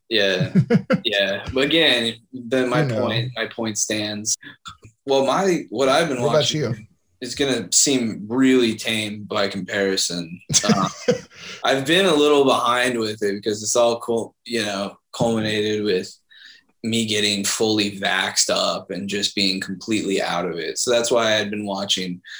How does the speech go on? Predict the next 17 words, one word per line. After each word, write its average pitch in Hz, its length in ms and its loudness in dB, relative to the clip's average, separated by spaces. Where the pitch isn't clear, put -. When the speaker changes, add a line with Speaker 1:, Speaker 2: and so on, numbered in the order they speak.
Speaker 1:
like - 120 -2
I'd 107 80 2
mentioned 101 320 0
with 98 80 -4
you, 107 140 2
some 104 200 0
Jess 101 300 0
Franco 104 440 0
films 101 380 -6
that 92 100 -2
I'd 90 220 -4
never 95 180 -2
seen. 95 240 0
That 98 160 0
was 104 120 0
kind 107 220 -2
of 90 160 -8